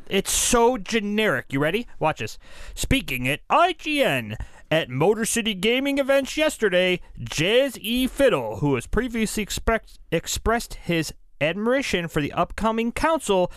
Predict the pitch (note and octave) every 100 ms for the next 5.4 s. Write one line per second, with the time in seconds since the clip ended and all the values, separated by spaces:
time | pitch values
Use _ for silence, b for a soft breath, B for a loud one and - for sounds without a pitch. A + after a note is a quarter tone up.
0 | B B - - - G3+ G3 E3+ B2+ -
1 | - - - F3 - - A#3+ - D#3 D3+
2 | F#3 A#3+ A3+ A3 G3+ F#3 b - B2 C3+
3 | - G3 G#3 F#3+ G#3+ A3 C4+ - B B
4 | B - C3 E3 - E3+ E3 F3+ E3 -
5 | C#3+ G2+ - -